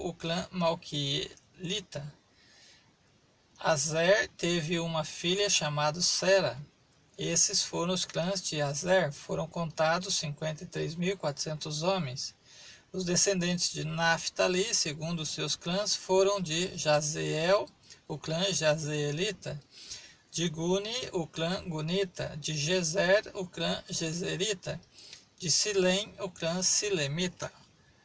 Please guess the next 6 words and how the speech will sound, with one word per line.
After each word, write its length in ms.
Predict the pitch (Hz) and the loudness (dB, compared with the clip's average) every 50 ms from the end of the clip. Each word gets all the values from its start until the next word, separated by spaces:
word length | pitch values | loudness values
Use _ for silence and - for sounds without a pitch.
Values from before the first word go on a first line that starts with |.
| _ _ _ _ _ _ _ - | _ _ _ _ _ _ _ -6
Esses 440 | 190 196 170 175 - - 214 196 - | -2 0 2 2 2 0 -2 -2 -4
foram 360 | - - 165 165 180 190 196 | -4 -2 -2 0 0 0 0
os 80 | 185 | -2
clãs 360 | - - - 165 170 185 190 190 | -4 -4 -2 -2 -2 0 0 0
de 100 | 190 175 | 0 0
Naphtali. 1000 | 156 156 151 156 160 147 - - 156 143 - - 143 139 160 190 208 185 147 | 0 2 4 4 2 2 -2 -8 -10 -8 -2 0 0 0 2 4 4 4 4